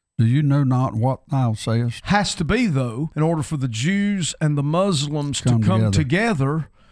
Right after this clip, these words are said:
Speaker 2: to receive this one as the Messiah,
Speaker 1: Mm-hmm.
Speaker 2: if only for a short period
Speaker 1: Well,
Speaker 2: of
Speaker 1: you know,
Speaker 2: time.
Speaker 1: that's
Speaker 2: That has to happen.
Speaker 1: Jason, if you could look up, I think it's at Dubai. They've got these big th-, three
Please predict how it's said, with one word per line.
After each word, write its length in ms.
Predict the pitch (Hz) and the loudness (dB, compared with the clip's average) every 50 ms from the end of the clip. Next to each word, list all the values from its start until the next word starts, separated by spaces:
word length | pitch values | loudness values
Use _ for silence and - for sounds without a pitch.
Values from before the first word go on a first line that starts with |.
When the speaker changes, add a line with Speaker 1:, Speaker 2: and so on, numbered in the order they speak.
| _ _ _ _ - _ - | _ _ _ _ -20 _ -6
Speaker 2:
to 120 | - 151 143 | -2 0 2
receive 680 | 147 151 131 - - - 214 226 226 226 226 180 151 | 2 2 0 0 0 0 0 0 2 0 0 0 0
this 280 | 135 175 156 131 - - | 0 0 0 0 -2 -4
one 360 | 151 151 147 143 139 139 139 | -4 -2 -2 -2 -2 -2 -2
as 320 | 135 156 151 151 127 113 113 | 0 0 0 0 0 -2 0
the 100 | 135 131 | 0 0
Messiah, 720 | 135 131 127 - - 226 233 247 240 190 131 113 - 139 | 0 0 0 0 0 0 0 0 0 -2 -2 -2 -2 0
Speaker 1:
Mm-hmm. 400 | 113 110 101 92 - 101 104 104 - - _ _ _ _ _ _ _ - | 2 2 0 0 0 -2 -4 -4 -6 -10 _ _ _ _ _ _ _ -2
Speaker 2:
if 180 | - 170 147 - | 0 0 2 2
only 280 | 180 180 175 165 151 | 2 2 2 2 0
for 200 | - - 175 156 | 0 0 0 0
a 40 | 143 | 0
short 320 | 123 - - 165 143 - - | 0 0 -2 -2 -2 -2 0
period 220 | 147 156 147 131 | 0 0 2 2
Speaker 1:
Well, 100 | 131 131 | 2 0
Speaker 2:
of 40 | 131 | 2
Speaker 1:
you 60 | - | 0
know, 140 | - - 156 | 0 0 0
Speaker 2:
time. 100 | 170 143 | -2 -2
Speaker 1:
that's 220 | 165 196 208 - | -4 -6 -2 0
Speaker 2:
That 160 | 202 226 262 | 0 2 2
has 260 | 220 208 254 262 220 - | 2 2 2 0 0 -2
to 120 | - 196 | -2 0
happen. 400 | 151 156 240 247 190 - - - - - - - _ - | 0 2 2 0 -2 -4 -8 -14 -20 -20 -20 -20 _ -8
Speaker 1:
Jason, 460 | 127 147 196 196 190 165 - 202 165 | -6 -4 -4 -4 -4 -4 -4 -4 -2
if 140 | 143 127 - | -2 -2 -2
you 100 | 233 247 | -4 -4
could 160 | - 185 160 | -4 -4 -6
look 300 | 160 160 165 147 110 - | -4 -4 -4 -4 -4 -4
up, 360 | 147 143 135 117 104 104 - - | -2 0 0 0 0 -2 -4 -4
I 100 | 123 120 | -2 -4
think 380 | 117 - - 208 226 214 - - | -4 -2 -4 -4 -4 -4 -4 -6
it's 240 | 120 - - - - | -8 -8 -8 -10 -6
at 320 | 147 131 120 113 - - | -4 -2 -2 -2 -4 -2
Dubai. 720 | 110 113 110 98 107 107 104 107 123 160 208 214 196 165 - _ _ _ _ _ _ _ _ _ _ _ _ _ - | -2 -2 -2 0 -2 -2 -2 -2 -2 -2 -4 -4 -6 -8 -10 _ _ _ _ _ _ _ _ _ _ _ _ _ -2
They've 180 | 131 123 110 110 | -2 0 0 0
got 240 | 127 127 135 95 117 | 0 -2 -2 0 0
these 180 | 127 117 104 | -2 -2 0
big 260 | 117 131 135 131 120 | 0 -2 -2 -2 -2
th-, 200 | 120 - - - | -8 -14 -18 -18
three 340 | - - 127 139 131 131 123 | -12 -6 -4 -2 0 0 -2